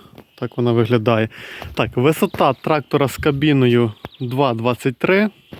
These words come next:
По кріпленню спереду такі от кронштейни. Е, оцього не буде, буде просто оцей кронштейн, подушки. Е, це вже потрібно буде самому доробити подножку.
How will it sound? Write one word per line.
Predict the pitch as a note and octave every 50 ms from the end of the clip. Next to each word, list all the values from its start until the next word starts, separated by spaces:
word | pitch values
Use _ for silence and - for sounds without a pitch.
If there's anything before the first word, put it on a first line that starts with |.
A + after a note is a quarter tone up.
| - _ - - - - _ - - - - _ _ _ _ _ - - - - - - - - - - - - - - - - - - - - - - - - - - - - - - -
По | D#3+ D3+
кріпленню | - - D#3 F3 F3+ D#3 - C3 B2 B2 A#2+ A#2+ A#2 A2+ G#2 - - - - - - - - - - - - - - - - - - - - - - - - - - - -
спереду | - - - - - D#3 D3 C#3+ C3+ B2+ A#2+ C3
такі | A#2+ C#3 C3 C#3 C3
от | B2+ B2+
кронштейни. | - - D3+ D3 - - - F3 F3 F3 F3 E3 D#3+ D#3+ D3 - - - - - - - - - - - - - - - - - - - - - - -
Е, | C#3+ C3+ C3 - -
оцього | E3+ E3 D3 - - - E3 C#3+ B2 A2+ B2 B2
не | B2+ C#3+ D3+ D3+
буде, | D3 C#3+ D3 D#3 D#3 D#3+ D3+ E3 E3 F3 E3 D3
буде | C#3+ C3 C3 C3
просто | B2+ - C#3 C#3 C3 - D3 C#3
оцей | B2 - - C3+ B2
кронштейн, | - - B2+ B2+ B2 - - - - B2+ B2 C3 C#3 D#3 D#3 - _
подушки. | - C#3 B2 A2 B2 B2 B2+ - - - - D#3+ D#3 D3+ - _ _ _ _ - - - - - - - - - - - - - -
Е, | D3 C3+ B2+ B2 A#2+
це | - - - F3+
вже | F3 D3 D#3+ D3
потрібно | - C#3+ - C#3 C#3 C3+ C#3+ C3
буде | B2 B2 C3+ A#2+
самому | - - A#2+ A#2+ B2+ B2+ B2+ B2
доробити | A2 B2+ B2+ B2+ A#2+ G#2+ A#2 A2 - -
подножку. | - - A2+ G#2 G#2+ G#2 G#2 - - - A#2+ A2